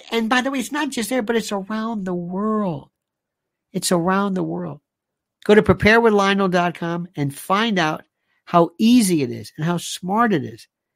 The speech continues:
to take control of your life. It's better to buy something and not need it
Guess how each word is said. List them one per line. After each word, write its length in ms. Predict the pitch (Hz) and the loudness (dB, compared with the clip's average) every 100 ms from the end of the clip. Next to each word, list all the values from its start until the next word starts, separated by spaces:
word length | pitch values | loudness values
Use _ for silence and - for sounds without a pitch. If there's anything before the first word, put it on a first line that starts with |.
| _ _ _ | _ _ _
to 120 | - 151 | -12 -10
take 340 | - 220 214 | 0 0 2
control 400 | - 165 196 196 | -2 -2 0 0
of 80 | 165 | 0
your 100 | 156 | -2
life. 280 | 160 139 - | -2 -4 -4
It's 120 | 123 | -4
better 300 | - 208 202 | 2 4 4
to 180 | 202 143 | 4 0
buy 380 | 113 160 226 | 4 4 4
something 480 | 269 - 220 196 190 | 2 0 -2 -2 -2
and 140 | 151 147 | -2 -2
not 240 | 143 135 | -4 -4
need 260 | 156 208 123 | -6 -6 -8
it 140 | - | -12